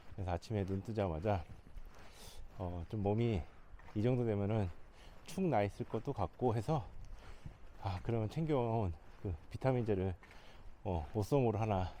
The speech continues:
챙겨왔는데 그걸 먹자." 해서 그것도 먹고 나왔는데요. 그래도 오늘 컨디션이 영 안 좋습니다. 그리고 지금 이 마을 한 세 시간쯤 걷고서 마을에 들어왔는데,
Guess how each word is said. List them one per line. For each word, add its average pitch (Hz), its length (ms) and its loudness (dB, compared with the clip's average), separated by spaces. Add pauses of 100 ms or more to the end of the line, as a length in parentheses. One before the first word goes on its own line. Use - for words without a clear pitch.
(400)
챙겨왔는데 107 580 4 (480)
그걸 110 200 4
먹자." 107 560 4 (220)
해서 117 280 2 (640)
그것도 104 640 6
먹고 104 220 4
나왔는데요. 92 580 6 (880)
그래도 120 300 4
오늘 107 120 4
컨디션이 131 460 2
영 98 200 4 (200)
안 98 100 0
좋습니다. 90 400 -2 (600)
그리고 117 260 2
지금 110 360 0 (280)
이 110 180 0
마을 110 380 6 (720)
한 120 200 4
세 151 120 4
시간쯤 156 340 4
걷고서 110 260 2
마을에 101 220 8
들어왔는데, 104 640 4